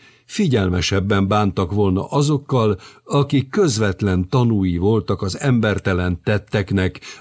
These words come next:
amelyek súlyosan traumatizálták, és már a táborban, de még gyakrabban későbbi életük során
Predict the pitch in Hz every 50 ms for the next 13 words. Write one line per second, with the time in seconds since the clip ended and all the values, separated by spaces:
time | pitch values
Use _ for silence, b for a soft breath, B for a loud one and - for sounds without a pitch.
0 | B B - 160 151 143 123 120 117 113 107 - - - 180 180 165 143 131 -
1 | - 123 113 101 - 127 131 135 147 147 139 131 123 120 113 110 - 127 113 95
2 | 117 110 107 107 101 - - 107 98 98 95 - - - 123 101 92 - 110 107
3 | 107 101 98 92 - - 147 139 151 147 131 139 135 131 127 123 131 139 139 135
4 | B B B B B - 104 101 98 113 131 143 139 131 127 127 113 - 127 120
5 | 113 107 117 120 113 110 110 - 160 160 151 135 - - 123 104 90 98 117 -
6 | - 135 131 123 120 113 101 - 104 82 - - 123 120 113 110 110 110 98